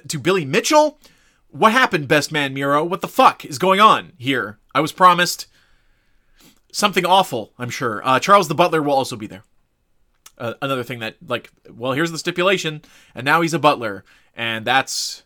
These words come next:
and that's it. Uh, so we assume Orange Cassidy's gonna b-, be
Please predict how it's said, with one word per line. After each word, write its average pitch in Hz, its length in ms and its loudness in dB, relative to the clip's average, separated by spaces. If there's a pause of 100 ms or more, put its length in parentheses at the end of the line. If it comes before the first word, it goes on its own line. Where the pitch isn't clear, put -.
(1300)
and 107 120 -14
that's 147 280 -2
it. 117 240 -6 (340)
Uh, 143 720 4
so 170 160 -2
we 170 80 4
assume 170 260 -2
Orange 156 220 -2
Cassidy's 139 460 -2
gonna 127 340 -2
b-, 120 420 -16
be 120 460 -12